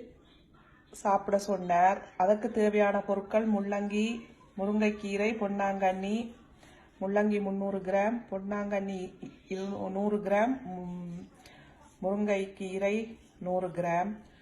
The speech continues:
தாளிப்பதற்கு தேவையான பொருட்கள் வெங்காயம், தக்காளி, கடுகு, உளுந்து,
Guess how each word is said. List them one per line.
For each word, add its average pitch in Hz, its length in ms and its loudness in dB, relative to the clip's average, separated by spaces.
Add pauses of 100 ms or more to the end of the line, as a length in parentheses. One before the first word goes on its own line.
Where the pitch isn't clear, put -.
(800)
தாளிப்பதற்கு 208 800 2
தேவையான 190 600 0
பொருட்கள் 185 640 0
வெங்காயம், 190 680 2 (220)
தக்காளி, 185 680 2 (480)
கடுகு, 190 560 2 (800)
உளுந்து, 196 520 4